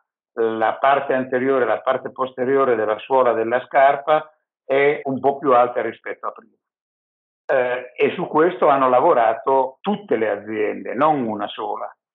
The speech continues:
Quindi le scarpe di Jacobs, che tanto per non far nomi sono Nike, e le hanno tutti.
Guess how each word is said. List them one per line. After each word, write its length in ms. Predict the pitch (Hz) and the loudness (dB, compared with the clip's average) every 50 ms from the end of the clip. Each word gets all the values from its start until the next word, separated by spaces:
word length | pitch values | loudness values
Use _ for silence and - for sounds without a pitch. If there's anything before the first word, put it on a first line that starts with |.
| _ _ _ _ | _ _ _ _
Quindi 240 | - 123 123 117 113 | -6 -6 -4 -4 -2
le 180 | 107 107 104 - | -2 -2 -2 -2
scarpe 320 | - 139 - 156 - 113 104 | -2 0 0 0 -2 -4 -8
di 100 | 107 107 | -6 -4
Jacobs, 720 | 104 120 127 127 113 - - 104 101 - - - - - - | 0 2 4 4 2 2 -2 -6 -8 -8 -10 -16 -20 -18 -10
che 320 | 107 113 113 113 - _ _ _ _ _ _ _ _ _ _ _ _ _ _ - | -8 -8 -8 -8 -10 _ _ _ _ _ _ _ _ _ _ _ _ _ _ -6
tanto 260 | - 107 107 104 101 | -6 -6 -6 -6 -8
per 120 | 104 107 | -6 -4
non 120 | 107 104 - | -4 -6 -6
far 140 | - 107 | -6 -4
nomi 220 | 113 123 117 110 - | -2 -2 -2 -4 -6
sono 180 | - 117 117 117 | -4 -2 -2 0
Nike, 600 | 113 110 107 101 101 104 - - 156 165 160 - _ | 0 0 0 -2 -2 -4 -6 -8 -10 -10 -10 -10 _
e 200 | - 120 120 110 | -4 -2 -2 0
le 160 | 107 107 110 | 2 2 4
hanno 220 | 110 104 104 98 | 2 2 0 -2
tutti. 500 | - - 170 156 - - _ - - - | -2 -2 -2 -2 -2 -6 _ -20 -20 -20